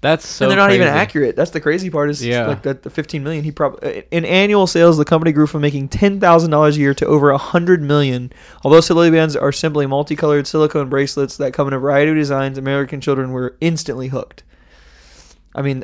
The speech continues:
Speaker 2: I, are they still a thing? Do kids still wear silly bands?
Speaker 1: I don't think so.
Speaker 2: I don't think
Speaker 1: I
Speaker 2: so
Speaker 1: just,
Speaker 2: either.
Speaker 1: they were literally a thing during
Speaker 2: Dude,
Speaker 1: our middle
Speaker 2: morph
Speaker 1: school
Speaker 2: suits.
Speaker 1: years.
Speaker 2: You remember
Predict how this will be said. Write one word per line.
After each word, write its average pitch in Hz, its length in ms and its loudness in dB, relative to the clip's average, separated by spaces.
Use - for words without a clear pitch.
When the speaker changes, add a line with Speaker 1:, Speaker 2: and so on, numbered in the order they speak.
Speaker 2:
I, - 200 -2
are 147 80 6
they 151 80 6
still 208 240 2
a 180 60 -2
thing? 190 360 -12
Do 165 80 -6
kids 165 220 0
still 170 180 4
wear 143 140 6
silly 160 260 0
bands? 151 160 2
Speaker 1:
I 147 60 6
don't 147 180 2
think 110 200 -6
so. 107 340 -6
Speaker 2:
I 147 80 -6
don't 180 120 -6
think - 60 0
Speaker 1:
I 139 60 6
Speaker 2:
so 185 40 6
Speaker 1:
just, 202 120 0
Speaker 2:
either. 214 80 -8
Speaker 1:
they 143 140 6
were 175 100 6
literally 165 320 4
a 139 60 4
thing 131 200 -2
during 120 200 0
Speaker 2:
Dude, 113 60 -4
Speaker 1:
our 113 40 -4
middle 117 240 4
Speaker 2:
morph 202 60 8
Speaker 1:
school 120 100 2
Speaker 2:
suits. 107 100 0
Speaker 1:
years. - 320 0
Speaker 2:
You 147 120 -2
remember 147 200 2